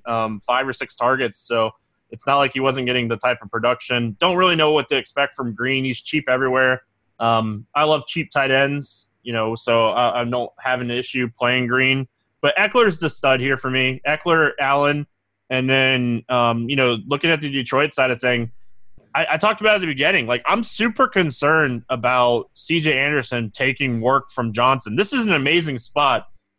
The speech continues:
On paper, this is, we just saw Marlon Mack destroy this team, and this team just allowed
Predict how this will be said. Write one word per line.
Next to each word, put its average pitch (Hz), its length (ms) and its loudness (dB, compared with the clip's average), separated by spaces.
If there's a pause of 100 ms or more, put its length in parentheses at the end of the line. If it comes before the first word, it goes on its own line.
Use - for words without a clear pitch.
(120)
On 170 180 2
paper, 190 480 0
this 160 180 -6
is, 147 180 -8
we 151 160 -4
just 196 240 -2
saw 175 180 2
Marlon 156 360 0
Mack 139 340 -2
destroy 135 420 -4
this 120 200 -4
team, 104 340 -6
and 117 340 -6
this 135 120 -8
team 143 240 -6
just 139 180 -6
allowed 131 440 2